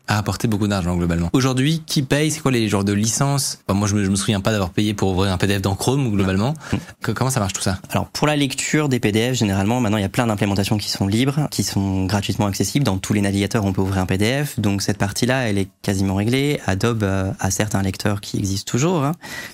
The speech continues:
Speaker 2: mais qui est beaucoup moins important que ce qu'il était, euh, il y a vingt ans. Ce qu'il y a d'intéressant pour Adobe, euh, actuellement, c'est toute la partie création. Donc, ils ont encore, euh, Acrobat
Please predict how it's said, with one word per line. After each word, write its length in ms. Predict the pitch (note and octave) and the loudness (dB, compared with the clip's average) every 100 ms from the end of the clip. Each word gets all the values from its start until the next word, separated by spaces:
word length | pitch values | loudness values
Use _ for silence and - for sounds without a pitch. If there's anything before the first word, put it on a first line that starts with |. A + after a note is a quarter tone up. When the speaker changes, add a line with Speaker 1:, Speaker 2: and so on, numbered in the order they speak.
| - | -2
Speaker 2:
mais 160 | G#2+ G2 | -2 0
qui 200 | - F#2+ | -2 -2
est 60 | |
beaucoup 360 | F#2+ A#2 A#2 A#2 | 0 0 0 0
moins 480 | A#2 A#2+ A2+ G2 G#2+ | 2 2 0 0 0
important 400 | G#2 G2+ C#3 C#3+ | 0 0 0 0
que 80 | |
ce 80 | G#2+ | -2
qu'il 180 | - F#2+ | -2 -2
était, 400 | F#2+ - B2 A#2+ | -2 -2 -2 0
euh, 80 | F#2+ | 0
il 60 | |
y 60 | F#2+ | 0
a 40 | |
vingt 220 | F#2+ F#2+ F#3+ | 0 0 -2
ans. 80 | - - | -8 -8
Ce 80 | |
qu'il 120 | - F#3 | -2 0
y 40 | |
a 200 | E3+ D#3+ | 2 0
d'intéressant 500 | C3+ C3 B2+ B2 C#3+ | 0 2 0 0 0
pour 220 | B2+ G#2 | 0 0
Adobe, 280 | G2 A#2+ A2+ | 2 2 2
euh, 220 | G#2 G2+ | 0 2
actuellement, 440 | G2+ G2 A2 C3 E3+ | 0 0 0 2 0
c'est 160 | - | 0
toute 180 | G#2+ B2 | -2 0
la 80 | A#2 | 0
partie 460 | G#2 G2+ - G#2+ G2+ | 0 -2 -2 -2 -2
création. 640 | - - A2 A2+ - F3+ | -2 0 0 0 0 2
Donc, 180 | B2 A2 | 2 2
ils 120 | G2+ | 0
ont 100 | F#2+ | 0
encore, 340 | F#2+ A2+ G#2 | 0 0 0
euh, 220 | G2+ G2 G2 | 0 0 0
Acrobat 400 | G#2+ G#2+ A2+ A2+ | -2 -2 0 0